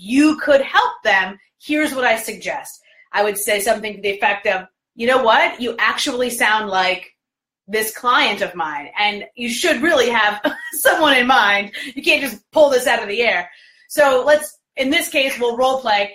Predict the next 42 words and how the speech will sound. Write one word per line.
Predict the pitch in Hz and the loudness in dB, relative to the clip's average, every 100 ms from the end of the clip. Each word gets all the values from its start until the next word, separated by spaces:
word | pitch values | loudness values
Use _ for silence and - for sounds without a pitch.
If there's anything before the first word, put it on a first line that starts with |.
| - | -4
"Hey, | 302 294 | 0 2
you | 277 247 | 0 -4
remind | 240 233 240 | -2 0 0
me | 247 214 | -2 -6
of | 220 | -4
my, | 220 196 190 - | -2 -2 -6 -10
of | 185 | -12
this | 196 202 | -10 -8
one | 202 185 | -8 -8
client, | 185 170 160 | -10 -10 -8
Sally. | - 262 262 254 247 | -2 2 2 -2 -6
She | - 220 | -12 -8
also | 240 262 262 254 | -2 -2 -2 -2
had | 254 240 - | -2 -2 -6
three | 240 233 | -12 -6
kids. | 233 233 214 - _ - | -4 -4 -6 -12 _ -14
She | - 254 | -6 -2
also | 233 262 277 269 | 2 2 2 4
was | 247 233 | 4 2
a | |
health | 220 247 226 - | 0 0 -2 -2
coach, | 233 226 226 - _ | -4 -4 -6 -14 _
and | 226 233 | -4 -4
she | - 247 | -6 0
was | 247 233 | 0 2
also | 226 269 277 233 220 | 2 2 2 2 4
looking | 247 240 254 240 | 4 4 0 -4
to | 240 226 | -4 -2
expand | 220 - - 208 196 202 | -2 -4 -4 -2 0 -2
her | 196 226 | -4 -4
business | 196 185 190 175 | -4 -4 -6 -6
on | 175 175 | -8 -6
Facebook." | 170 170 - - _ | -10 -12 -18 -20 _
You | 196 | -10
know, | 165 | -4
so | - | -2
if | 196 | 0
you're | 196 | 0
Sasha | - 277 294 247 208 214 - - - | 2 4 4 4 2 2 -4 -16 -6
and | 214 226 | -2 -2
she's | 233 247 240 233 | -2 0 -2 -2
offering | - 220 226 226 214 202 196 | 2 4 4 4 4 2 -2